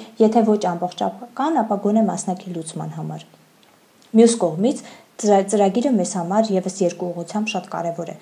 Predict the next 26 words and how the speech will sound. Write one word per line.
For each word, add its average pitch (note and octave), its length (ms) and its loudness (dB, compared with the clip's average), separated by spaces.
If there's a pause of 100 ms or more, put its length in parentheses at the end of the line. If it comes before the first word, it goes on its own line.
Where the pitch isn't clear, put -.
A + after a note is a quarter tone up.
(180)
Խոսքը G#3 340 -2
վերաբերում F#3 480 0
է G3 80 -8
Իրանին G#3 480 0
և A3+ 160 0
Հնդկաստանին, G3+ 640 -2 (320)
Պարսից - 480 0
ծոցը A#3 360 0
Սև F#3+ 280 -4
ծովին G#3+ 320 0
միացնող G3+ 500 -2
տնտեսական F3 600 -4
գոտու E3+ 320 -6
հետ D#3 160 -12
կապված։ - 560 -12 (920)
Կրկնենք, A3+ 640 4
առանցքում F#3+ 640 2 (120)
արագ, F#3+ 480 6
անհապաղ F3+ 600 0
և F#3 180 4
արդյունավետ F3 560 0
երկխոսությունն A3 720 0
է D#3+ 80 -4
շահագրգիռ E3 580 -4
կողմերի D#3+ 460 -8
միջև։ D3+ 420 -10